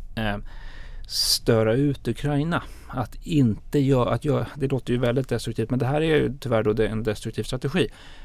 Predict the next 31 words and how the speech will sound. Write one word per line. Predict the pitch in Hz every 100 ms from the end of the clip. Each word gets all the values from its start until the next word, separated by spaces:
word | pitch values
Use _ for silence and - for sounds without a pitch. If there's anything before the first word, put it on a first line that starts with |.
| -
Men | - 127 127
det | 135 143 127 - - - - -
för | 160 160
den | 151
ryska | 135 120 - 143
ledningen, | 120 107 131 -
för | -
Putin, | - 190 - 110 110
så | - 143
får | - - 147 151
inte | 143 - 117
Ukraina | - 127 117 113 117 113 -
bli | 113 107
ett | - -
gott | - - -
exempel. | - - 170 123 - 123
Det |
får | - - 170
inte | 147 123
bli | 117 113
en | 104
blomstrande | 110 107 - - - -
ekonomi. | - 98 - -
Det | 123
får | - 170 135
inte | 113
bli | 110 107 107
en, | 110
en | - 110 101
fungerande | 113 107 104 104
demokrati. | 101 104 104 101 - 113